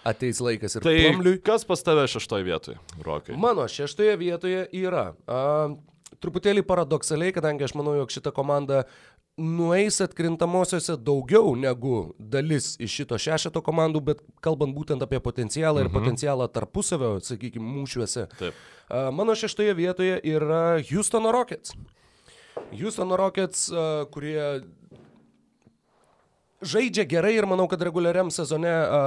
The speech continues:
Speaker 1: sužais gerai ir turės, turės pakankamai aukštą poziciją prieš atkrintamąsias. Manau, kad turės namų aikštės pranašumą pirmame etape. A, mano toks spėjimas, kad jie bus pirmame ketvertuke. Tačiau, a, tai yra komanda, kuri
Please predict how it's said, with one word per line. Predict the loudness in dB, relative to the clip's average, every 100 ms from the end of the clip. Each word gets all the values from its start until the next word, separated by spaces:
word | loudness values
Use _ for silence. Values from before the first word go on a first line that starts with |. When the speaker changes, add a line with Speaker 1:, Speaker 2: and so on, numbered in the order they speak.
| 2
Speaker 1:
sužais | 0 0 2 2 2 0
gerai | -2 2 0
ir | 0
turės, | -2 0 0 -2 -8
turės | -6 -4 -4
pakankamai | -4 -4 -2 -2 -2 2
aukštą | 4 2 0 -2
poziciją | -2 -2 -2 -2
prieš | -2 -4 -4
atkrintamąsias. | -8 -6 -2 -2 -2 -4
Manau, | -4 -4
kad | -4
turės | -4 -2 -2 -4 -8 -18 -14
namų | 2 4 6 4
aikštės | 2 -4 -2
pranašumą | 0 2 2 2 2
pirmame | 2 2 2 0
etape. | 0 4 2 2 -20 -16
A, | -2 2 4
mano | 2 0 -4 -4
toks | -4 -4 -4
spėjimas, | -4 0 0 0
kad | -4
jie |
bus | -4 -6 -8 _
pirmame | -4 -2 -2 -2
ketvertuke. | -4 -6 -8 -10 -10 -6 -4 -4 -6 -20 -20 _ _ 0
Tačiau, | 0 2 2 2 2
a, | 0 2 2
tai | 0 -4
yra | 0 0 0
komanda, | 0 -2 -2 -2
kuri | -4 -4 -4